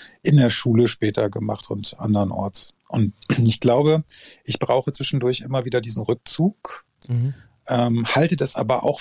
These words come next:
Speaker 1: wieder nicht so gut aus. Also ich hab ja eigentlich mir geschworen, hier auf Clubhouse nicht mehr so viel unterwegs zu sein.
Speaker 2: <laughs>
Speaker 1: Und hab das dann heute gesagt, ah, ist das eine Sucht, dann doch wieder so zurück.
Speaker 2: Mhm.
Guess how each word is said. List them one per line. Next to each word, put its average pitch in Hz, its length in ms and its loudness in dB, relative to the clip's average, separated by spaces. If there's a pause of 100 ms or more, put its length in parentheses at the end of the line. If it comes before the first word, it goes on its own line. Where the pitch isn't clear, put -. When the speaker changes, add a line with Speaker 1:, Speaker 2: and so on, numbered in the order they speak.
(100)
Speaker 1:
wieder 139 320 0
nicht 139 520 0
so 143 360 4
gut 139 500 -4
aus. 98 400 -4
Also 98 140 0
ich 104 140 -2
hab 147 120 0
ja 131 260 0
eigentlich 170 600 4
mir 139 160 2
geschworen, 135 540 0
hier 127 460 -2
auf - 160 -8 (100)
Clubhouse - 440 -2
nicht 123 140 -2
mehr 113 120 2
so - 100 -4
viel 104 240 -6
unterwegs 104 580 -2
zu - 80 -6
sein. 135 440 0
Speaker 2:
<laughs> - 800 -18
Speaker 1:
Und 127 460 2
hab - 240 0
das - 160 -2
dann 135 120 2
heute 127 180 2
gesagt, 117 260 -2 (240)
ah, 147 100 2
ist 135 140 -2
das - 140 -6
eine 123 80 0
Sucht, 120 400 -2
dann 113 140 -2
doch 131 200 -4
wieder 127 180 2
so 120 140 2
zurück. 123 540 -2 (160)
Speaker 2:
Mhm. 127 320 0